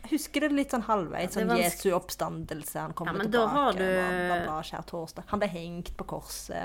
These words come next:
Speaker 1: og langfredag.
Speaker 2: Mhm.
Speaker 1: Altså.
Speaker 2: Ja, men du har det der, du har det der.
Speaker 1: <laughs> Ja, ok, greit.
Speaker 2: Det er nær nok for meg, det der.
Speaker 1: Ja.
Speaker 2: Altså, prin-, eh, selve prinsippet er at han, han døde. Han, han, eh, tok en for laget,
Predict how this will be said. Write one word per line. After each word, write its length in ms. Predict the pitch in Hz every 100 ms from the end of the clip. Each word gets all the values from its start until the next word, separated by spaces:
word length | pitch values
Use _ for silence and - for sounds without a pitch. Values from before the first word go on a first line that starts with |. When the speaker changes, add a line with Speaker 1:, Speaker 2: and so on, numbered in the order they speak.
| 165
Speaker 1:
og 100 | 160
langfredag. 760 | 170 - - 165 165 156 165 - - -
Speaker 2:
Mhm. 120 | 220
Speaker 1:
Altså. 220 | - 311 240 - - - 247 - - - - -
Speaker 2:
Ja, 80 | 285
men 240 | 339 302
du 60 | 294
har 180 | 226
det 120 | 214 262
der, 180 | 277 339
du 80 | 311
har 160 | 277 214
det 140 | 262
der. 180 | 240 277
Speaker 1:
<laughs> 60 | 226
Ja, 40 | -
ok, 220 | 190 - - - - -
greit. 240 | - 196 - -
Speaker 2:
Det 100 | 262
er 220 | 302 302 277
nær 320 | 262 220 185
nok 160 | 185 196
for 120 | 226
meg, 220 | 226 226
det 140 | 202 202
der. 180 | 202 240 - -
Speaker 1:
Ja. 240 | 202 208 233 - - -
Speaker 2:
Altså, 180 | 240 254
prin-, 280 | 269 254 -
eh, 220 | - 214
selve 340 | - 269 233 196
prinsippet 360 | 233 208 214
er 40 | 220
at 100 | 214
han, 220 | 208 190 - - -
han 180 | 220 208
døde. 340 | 202 185 233 262 - -
Han, 140 | - 202 - - -
han, 220 | 208 196 196
eh, 240 | 185 190 196
tok 200 | 226 220
en 120 | 180
for 120 | 185 185
laget, 360 | 170 - 220